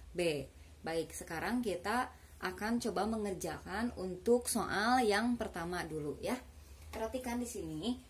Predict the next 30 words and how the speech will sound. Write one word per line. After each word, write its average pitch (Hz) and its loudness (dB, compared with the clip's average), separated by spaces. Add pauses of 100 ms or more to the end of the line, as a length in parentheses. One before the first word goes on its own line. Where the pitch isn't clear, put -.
(220)
untuk 370 -2
vektor 254 0
posisi 226 0
P - -8 (300)
Q, - -18 (800)
berarti 180 -2
ini 285 2
ya. 220 6 (560)
Nah, 170 -4 (240)
ini 302 2
membentuk 269 2
segitiga 202 0 (380)
ke 240 0 (160)
titik 254 -4
pangkal 196 2
nol 190 0
ini, 180 -4
berarti 254 2
apa 269 2
aja 269 2
garisnya? 240 0 (480)
O 180 0
P 185 -2 (320)
dan 214 4 (560)
O 160 -6
Q. 185 0 (640)
Sementara 185 -2
kita 269 4
disuruh 240 -2
menunjukkan 226 -2